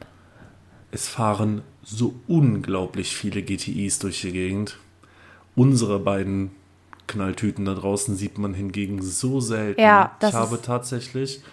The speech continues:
Speaker 1: auf der Reise jetzt einen, ähm, den du hast, hier Clio R S
Speaker 2: Ja.
Speaker 1: Trophy gesehen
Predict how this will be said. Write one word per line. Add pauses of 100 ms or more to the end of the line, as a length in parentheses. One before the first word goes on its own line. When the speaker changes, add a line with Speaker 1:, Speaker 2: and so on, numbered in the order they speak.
(280)
Speaker 1:
auf
der
Reise (320)
jetzt (160)
einen, (720)
ähm, (760)
den
du
hast,
hier (640)
Clio
R
S (360)
Speaker 2:
Ja.
Speaker 1:
Trophy
gesehen